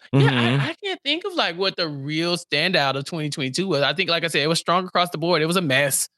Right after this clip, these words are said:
Speaker 1: It was
Speaker 2: Mm-hmm.
Speaker 1: a mess of a year, but we made it. We
Speaker 2: We
Speaker 1: made
Speaker 2: made
Speaker 1: it.
Speaker 2: it. We made it.
Speaker 1: Yeah, and
Speaker 2: Okay,
Speaker 1: now I
Speaker 2: well
Speaker 1: get to hear y'all vote each other out on, um, the Brant Steele, so that'll be fun.
Speaker 2: Mm-hmm.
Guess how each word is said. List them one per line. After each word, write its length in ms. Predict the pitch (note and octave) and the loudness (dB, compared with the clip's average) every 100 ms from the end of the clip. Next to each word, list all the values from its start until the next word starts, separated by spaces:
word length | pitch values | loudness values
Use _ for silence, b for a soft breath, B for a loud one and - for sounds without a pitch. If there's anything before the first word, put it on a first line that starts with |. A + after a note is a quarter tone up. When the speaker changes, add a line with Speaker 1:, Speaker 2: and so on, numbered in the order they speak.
| _ | _
Speaker 1:
It 100 | A#2 | 2
was 140 | A2 G#2 | 4 4
Speaker 2:
Mm-hmm. 100 | D#3+ | 2
Speaker 1:
a 40 | |
mess 420 | C#3+ C#3+ E3+ F3 G3 | 2 2 2 0 -2
of 100 | F#3 | 0
a 60 | |
year, 300 | F3+ F#3 F#3 | 0 0 0
but 160 | D3 D3 | 0 -2
we 100 | E3 | 0
made 260 | F#3+ A#3 G#4+ | 0 0 0
it. 140 | F#3 _ | -2 _
We 60 | F3 | 2
Speaker 2:
We 80 | |
Speaker 1:
made 160 | A2+ - | 4 2
Speaker 2:
made 80 | F#2 | 0
Speaker 1:
it. 60 | - | -2
Speaker 2:
it. 40 | - _ _ _ | -6 _ _ _
We 80 | G#2+ | 0
made 140 | A2 A3+ | 4 4
it. 60 | |
Speaker 1:
Yeah, 180 | A3+ F3 | 2 2
and 140 | E3+ D#3 | 2 2
Speaker 2:
Okay, 80 | |
Speaker 1:
now 40 | G#3 | 0
I 40 | |
Speaker 2:
well 60 | A3+ | 0
Speaker 1:
get 100 | A3 | 0
to 80 | A3 | 2
hear 140 | A3+ | 2
y'all 260 | A3 G#3+ G#3+ | 2 2 0
vote 200 | F#3+ A3 | 0 0
each 100 | A3 | 0
other 180 | A3+ G#3 | 0 0
out 300 | A3+ G#3 D#3+ | 0 0 -2
on, 420 | F#3 E3+ E3+ F3+ B B B | 0 2 2 0 B B B
um, 600 | F#3+ F#3 F3+ F#3 G3 G#3+ A#3 | 2 4 4 4 2 -4 -4
the 200 | F#3+ G3 | 0 0
Brant 340 | E3+ G3+ G#3+ | 2 0 0
Steele, 320 | - A#3 E3+ | -2 0 2
so 140 | D3 D3+ | 0 0
that'll 180 | E3 | 2
be 80 | F3 | 0
fun. 360 | F3 E3+ C#3 B2 | -2 -2 -2 2
Speaker 2:
Mm-hmm. 480 | C#3 C3 A2+ A#2 | 6 8 6 4